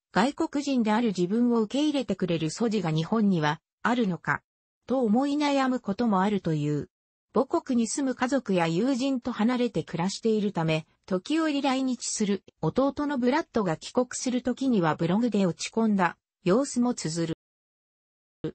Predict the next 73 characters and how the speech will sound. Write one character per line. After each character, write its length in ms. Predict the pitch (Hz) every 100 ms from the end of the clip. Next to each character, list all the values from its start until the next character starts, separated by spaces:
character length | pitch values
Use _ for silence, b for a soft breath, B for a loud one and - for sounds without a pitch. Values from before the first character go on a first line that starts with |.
| -
歌 140 | 196
手 140 | 202 311
デ 160 | 320
ビ 160 | 277 294
ュ 60 | 294
ー 20 |
以 140 | 277
降、 340 | - 190 170 170 _ _
ギ 80 | 180
ャ 80 | 254
ラ 140 | 277
が 120 | 240
発 260 | 160 170 -
生 200 | - 269
し 140 | 254 220
な 140 | 226
い 80 | 214
プ 120 | 220
ラ 120 | 247
イ 100 | 311
ベ 160 | 311 294
ー 40 |
ト 120 | -
な 140 | 196 160
場 120 | 190
面 220 | 254 202
で 140 | 165 151
は、 180 | 147 - _ -
自 120 | 160
分 240 | 180 277 302
の 140 | 294
持 100 | 254
ち 160 | 240 262
歌 280 | 240 254 254
は 180 | 254
歌 300 | 190 - 240
う 60 | 302
べ 140 | 311
き 140 | - 220
で 100 | 196
は 140 | 160
な 140 | 170 196
い、 120 | 165 _ -
と 140 | 233
い 80 | 269
う 100 | 269
プ 160 | 240 285
ロ 140 | 311
と 140 | 302 226
し 80 | -
て 120 | 208
の 120 | 175
ポ 140 | 233
リ 120 | 254 240
シ 200 | 202 180
ー 80 |
を 60 | 156
守 320 | 151 156 202
っ 20 |
て 160 | - 170
い 140 | 151
る。 200 | 127 139 _ _ _ _ -
カ 140 | 196
ラ 160 | 226 311
オ 80 | 320
ケ 160 | 294
に 160 | 277 262
行 40 |
っ 20 |
た 120 | - 269
際 260 | 285 285
に 100 | 226
も、 200 | 180 160